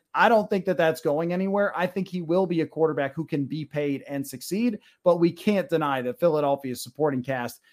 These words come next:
is a major reason why. Um, so I would say that they'll probably be really great for the next couple years, and then things will get harder and they'll slide back to the middle,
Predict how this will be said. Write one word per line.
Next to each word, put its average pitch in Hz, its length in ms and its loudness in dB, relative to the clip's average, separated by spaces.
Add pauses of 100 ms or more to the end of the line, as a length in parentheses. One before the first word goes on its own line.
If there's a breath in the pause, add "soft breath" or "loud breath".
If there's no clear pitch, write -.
(120)
is 147 160 -2
a 156 60 0
major 151 380 2
reason 131 380 0
why. 123 360 -4 (400)
Um, 131 420 0
so 175 240 6
I 202 120 6
would 269 160 4
say 220 180 4
that 196 200 -2
they'll 190 160 6
probably 196 680 0 (100)
be 143 280 -2
really 165 340 2
great 160 400 0
for 139 80 -8
the 135 80 -6
next 156 220 -4
couple 170 240 -2
years, 131 500 -4
and 147 120 -2
then 156 220 -2
things 151 240 -2
will 170 120 -2
get 180 180 0
harder 143 400 0
and 139 180 -2
they'll 135 160 0
slide 135 340 -4
back 143 260 -2
to 180 80 -6
the 175 100 -4
middle, 139 340 -2